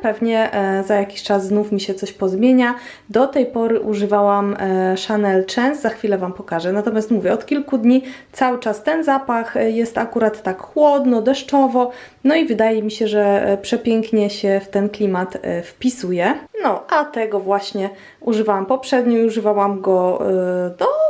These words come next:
już naprawdę dość długo, bo jakieś dwa miesiące praktycznie ciągiem,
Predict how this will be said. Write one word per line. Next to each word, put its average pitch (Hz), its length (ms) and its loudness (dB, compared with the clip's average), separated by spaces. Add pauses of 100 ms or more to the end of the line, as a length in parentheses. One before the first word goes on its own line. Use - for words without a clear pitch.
(120)
już 359 540 2
naprawdę 277 880 2
dość 220 420 -2
długo, 233 480 0
bo 196 140 -2
jakieś 202 420 -4
dwa - 280 0
miesiące 226 440 0
praktycznie - 560 -8
ciągiem, 285 480 0